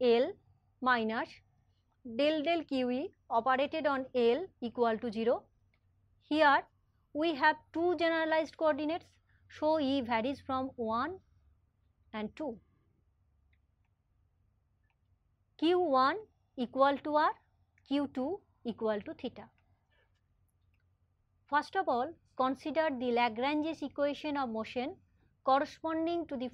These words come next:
first generalized coordinate, that is R, which is d d t of del L del R dot minus del L del R equal to zero.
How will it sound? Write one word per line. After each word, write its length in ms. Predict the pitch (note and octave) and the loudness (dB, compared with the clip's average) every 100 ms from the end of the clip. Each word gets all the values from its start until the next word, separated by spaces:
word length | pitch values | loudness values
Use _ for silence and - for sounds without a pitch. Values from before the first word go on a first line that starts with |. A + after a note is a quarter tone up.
| - | -2
first 380 | C#4+ E4+ - B3+ | -2 -2 -6 -6
generalized 560 | C4 B3+ A#3+ A#3+ A#3 - | -4 -2 -2 -2 -4 -6
coordinate, 420 | A3 A3 A#3 E4 _ - | -6 -4 -6 -8 _ -12
that 140 | G#3+ | -8
is 120 | A#3 | -4
R, 180 | A#3 G#3 - _ _ _ _ _ _ _ _ _ _ _ _ _ - | -2 -4 -8 _ _ _ _ _ _ _ _ _ _ _ _ _ -4
which 240 | E4+ D#4 | -2 0
is 200 | D#4 B3+ | -2 -2
d 160 | A#3+ C4+ | -4 -2
d 120 | D4 | -2
t 240 | C#4+ E4+ E4 | -2 -2 0
of 260 | A#3+ A#3 A#3+ - _ _ _ - G#3+ | 2 2 0 -8 _ _ _ -16 -4
del 260 | A3 C4+ C4+ | 2 4 6
L 260 | D4 D#4+ | 4 2
del 240 | B3+ C4+ C4 | 0 2 2
R 140 | G#3+ G3 | 0 -2
dot 240 | B3 E4+ - _ _ _ _ _ | 0 0 -2 _ _ _ _ _
minus 400 | B3 B3 B3 B3+ A3+ | -6 -4 -4 -6 0
del 240 | A#3+ A#3 | 2 4
L 220 | C4+ D#4 | 0 0
del 240 | B3 A3+ A3 | 0 0 0
R 160 | A#3 D4+ _ _ _ B3+ | -2 -6 _ _ _ -10
equal 360 | A3+ A#3 A3 | -4 -2 -2
to 160 | A3 B3+ | -6 -8
zero. 260 | D#4 A#3+ | -6 -8